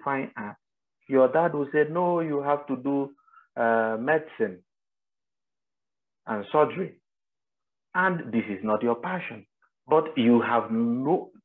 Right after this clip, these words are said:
no way whatsoever to, uh, argue or even do otherwise. We had notable people from Nigeria, for instance, whom they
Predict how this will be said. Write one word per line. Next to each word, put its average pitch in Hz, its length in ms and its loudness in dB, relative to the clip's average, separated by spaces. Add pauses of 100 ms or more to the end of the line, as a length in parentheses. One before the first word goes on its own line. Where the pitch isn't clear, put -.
(140)
no 117 320 0
way 170 360 4
whatsoever 123 840 0 (520)
to, 104 840 -2 (680)
uh, 101 680 0 (100)
argue 107 560 -6 (100)
or 107 180 6
even 113 320 4
do 98 160 -2
otherwise. 95 580 0 (680)
We 151 140 2
had 160 300 2
notable 170 800 2 (280)
people 135 520 0 (160)
from 107 220 0
Nigeria, 135 640 -2
for 113 200 2
instance, 123 480 -4 (500)
whom 196 300 2
they 156 140 6